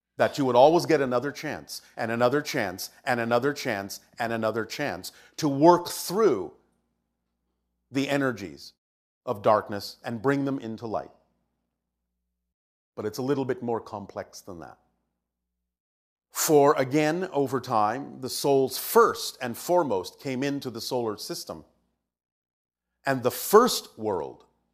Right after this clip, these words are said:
they occupied is what you now recognize as the asteroid belt that was a planet called Maldek,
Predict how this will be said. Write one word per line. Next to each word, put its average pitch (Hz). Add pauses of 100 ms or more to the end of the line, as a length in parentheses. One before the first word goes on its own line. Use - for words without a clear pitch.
(100)
they 107
occupied 98 (360)
is 120
what 113
you 120
now 135
recognize 107
as 107
the 117
asteroid 95
belt 92
that 95
was 95
a 104
planet 131
called 117
Maldek, 101